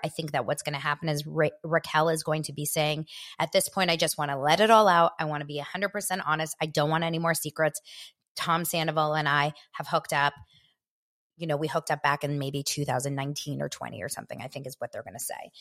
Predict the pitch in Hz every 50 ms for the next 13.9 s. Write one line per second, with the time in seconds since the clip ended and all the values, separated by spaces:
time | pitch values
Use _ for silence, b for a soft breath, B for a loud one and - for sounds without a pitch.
0 | B B B B B 208 190 185 175 160 156 143 - _ _ - 180 190 180 165
1 | - - - 180 160 160 156 156 156 - 165 151 - 160 147 - 151 - - 156
2 | 147 143 143 - 139 143 - _ - 156 147 147 143 160 - - 226 240 285 277
3 | - - B B B B B B - - 302 247 320 311 - - - 392 339 247
4 | 202 214 208 208 208 220 233 226 - - _ _ _ _ _ - 190 190 196 190
5 | 202 208 185 208 208 196 190 185 180 175 175 170 185 175 170 170 165 165 - 143
6 | 165 175 180 170 - - 185 185 196 196 - 185 - - 170 175 170 - - 143
7 | - 160 160 170 185 185 202 196 190 180 - 160 151 143 151 190 190 190 180 175
8 | 165 - _ _ _ - 165 160 160 160 156 - - 170 170 165 170 165 165 165
9 | 165 - B B B B B 175 165 - 220 285 359 - - 185 - - - -
10 | - - - - _ _ _ _ _ _ _ _ _ _ _ _ _ - - -
11 | 220 220 214 196 - 214 208 190 185 214 240 233 254 285 277 269 254 247 B B
12 | B B B B 202 208 208 202 226 220 214 214 220 220 - 196 190 - 190 180
13 | 180 180 180 190 269 359 370 311 240 208 208 196 208 202 196 190 190 190